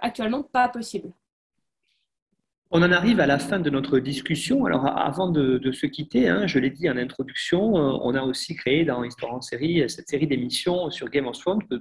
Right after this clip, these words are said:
Speaker 2: pour un peu préparer peut-être, en tout cas, euh, l'arrivée du préquel, hein, House of the Dragon, qui devrait sortir au début de l'année deux mille vingt-deux, euh, sur O C S normalement. On a déjà vu, euh,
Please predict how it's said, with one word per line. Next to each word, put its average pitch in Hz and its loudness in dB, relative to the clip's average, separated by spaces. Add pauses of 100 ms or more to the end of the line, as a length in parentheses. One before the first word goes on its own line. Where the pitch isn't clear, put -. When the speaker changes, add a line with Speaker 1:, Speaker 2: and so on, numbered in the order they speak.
Speaker 2:
pour 135 -4
un 131 -4
peu 220 0
préparer 147 -2
peut-être, - -4 (400)
en - 0
tout 127 -6
cas, 175 2
euh, 135 4
l'arrivée 151 2
du - -4
préquel, 196 0
hein, 165 0
House 175 0
of 135 -4
the 139 -2
Dragon, 143 0
qui - -10
devrait 131 0
sortir - -6
au - -2
début 123 -6
de 139 -2
l'année 147 0
deux 135 2
mille 139 2
vingt-deux, 135 0 (320)
euh, 131 4
sur - -2
O 143 6
C 147 2
S 156 4
normalement. 123 -4
On 151 -2
a 117 0
déjà 120 -6
vu, 160 2
euh, 120 2